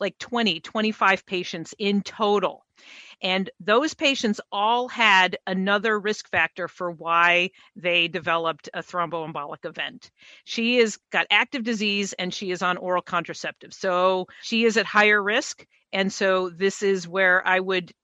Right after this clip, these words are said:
leave tofacitinib as my last choice for her. Your next question, Neil, is, "Well, what if somebody's on tofa and they are well and they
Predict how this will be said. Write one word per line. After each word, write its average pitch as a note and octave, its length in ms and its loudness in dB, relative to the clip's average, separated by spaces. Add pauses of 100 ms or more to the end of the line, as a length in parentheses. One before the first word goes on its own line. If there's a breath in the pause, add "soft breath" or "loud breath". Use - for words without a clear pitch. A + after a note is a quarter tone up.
(240)
leave G3 380 -2
tofacitinib F#3 920 -2
as E3 240 -2
my E3 220 -2
last D#3+ 560 0
choice F3+ 360 -6
for C4 180 -4
her. D#4 320 0 (340 soft breath)
Your C4+ 160 4
next C#4+ 260 0
question, A3+ 380 0
Neil, F#3+ 200 0
is, F3+ 140 -2
"Well, G3 120 -2
what C4 160 6
if G#4 80 -2
somebody's D4 340 2
on C#4+ 280 8
tofa E3+ 420 -2 (160)
and G3 180 0
they C4 140 6
are C#4 140 8
well A#3 520 4
and G3+ 180 -2
they B3+ 320 4